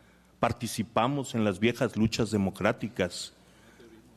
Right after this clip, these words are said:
algunas desde las filas partidistas, otros desde la sociedad civil, ninguno desde la autoridad, porque la autoridad era la Comisión Federal Electoral,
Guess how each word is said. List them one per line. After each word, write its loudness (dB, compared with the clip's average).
algunas 2
desde 2
las 2
filas 2
partidistas, 0
otros 2
desde 2
la 4
sociedad 2
civil, 0
ninguno 6
desde 2
la 6
autoridad, 4
porque 2
la 4
autoridad 4
era 2
la 2
Comisión 2
Federal 4
Electoral, 0